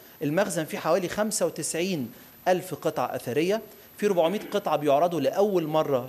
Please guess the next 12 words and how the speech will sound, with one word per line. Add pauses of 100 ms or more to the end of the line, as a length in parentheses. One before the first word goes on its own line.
للجمهور. (340)
تم
إضافة
اتناشر،
ستاشر
فيترينة
عرض
جديدة (300)
هم
الأفضل (380)
والأعلى
تقنيًا